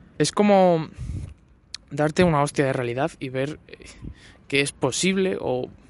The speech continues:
ver que otros lo han hecho y más o menos, pues, saber cómo lo han hecho, eh, saber que son iguales que tú y lo único que os diferencia son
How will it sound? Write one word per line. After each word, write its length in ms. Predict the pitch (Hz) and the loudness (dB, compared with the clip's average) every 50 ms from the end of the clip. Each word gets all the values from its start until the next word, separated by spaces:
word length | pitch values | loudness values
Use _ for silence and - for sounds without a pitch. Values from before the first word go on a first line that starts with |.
| _ - | _ -12
ver 580 | - 147 147 147 147 151 151 156 156 160 - _ - - - - - - _ _ _ _ _ _ _ _ _ _ - | -4 0 2 4 6 6 6 6 4 2 -2 _ -20 -20 -20 -20 -20 -20 _ _ _ _ _ _ _ _ _ _ -10
que 120 | - 131 131 | -8 -6 -6
otros 280 | 139 - 170 170 170 | -4 -2 -2 0 2
lo 80 | 175 151 | 2 0
han 120 | 151 160 | 0 0
hecho 340 | 175 190 - - - 214 208 | -2 -2 -4 -4 0 2 2
y 120 | 190 170 147 156 - - 131 131 135 139 170 - - - | 2 2 0 -6 -12 -14 -12 -12 -10 -10 -12 -12 -12 -10
más 260 | 151 151 160 156 156 | -4 -2 -2 0 0
o 40 | 165 | 0
menos, 320 | 170 170 175 185 185 - _ | 0 0 0 -2 -4 -6 _
pues, 380 | - - - 147 - - - - - - | -12 -12 -10 -10 -10 -10 -12 -12 -14 -14
saber 340 | - - - 156 156 156 160 | -8 0 4 6 6 6 6
cómo 240 | - 170 160 160 151 | 4 2 2 2 2
lo 60 | 143 | 0
han 120 | 143 156 | 0 0
hecho, 420 | 185 202 202 - - 190 175 180 180 _ _ _ _ _ - _ - - - _ _ - | -2 -2 -2 -4 -2 0 0 0 -2 _ _ _ _ _ -20 _ -20 -20 -20 _ _ -10
eh, 480 | - - 143 139 139 135 139 135 135 139 - - - - - - - - - - _ - - - - | -4 0 2 2 2 4 2 0 0 -4 -8 -12 -10 -10 -10 -10 -10 -14 -20 -20 _ -20 -20 -20 -12
saber 260 | - - 131 135 143 | -6 -2 0 0 2
que 80 | 151 139 | 2 0
son 140 | 151 151 | 0 0
iguales 360 | 143 135 131 135 135 127 117 - | -2 0 0 0 0 0 -4 -6
que 120 | - 127 | -8 -8
tú 300 | - - 180 165 139 120 | -2 0 0 2 2 0
y 200 | 117 120 120 120 | -2 -4 -6 -6
lo 140 | 120 120 123 | -6 -6 -4
único 300 | 131 135 135 - 131 - | -4 -6 -8 -10 -10 -6
que 320 | - 135 127 120 120 120 | -4 -4 -2 -2 -4 -4
os 100 | 120 117 | -6 -8
diferencia 460 | 127 117 - - 127 127 127 131 127 | -10 -10 -6 -4 -4 -2 -2 -4 -6
son 240 | - - 123 123 117 | -6 -6 -8 -8 -8